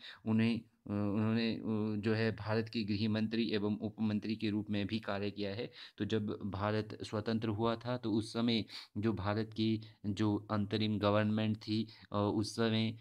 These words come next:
और ये जो है भारत के प्रथम गृह मंत्री थे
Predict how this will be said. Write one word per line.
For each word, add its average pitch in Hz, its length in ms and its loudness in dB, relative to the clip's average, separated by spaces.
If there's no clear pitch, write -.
और 110 420 4
ये 107 280 2
जो 104 120 2
है 101 260 0
भारत 101 440 -2
के 113 100 0
प्रथम 107 480 -4
गृह 107 340 2
मंत्री 110 480 0
थे 123 140 0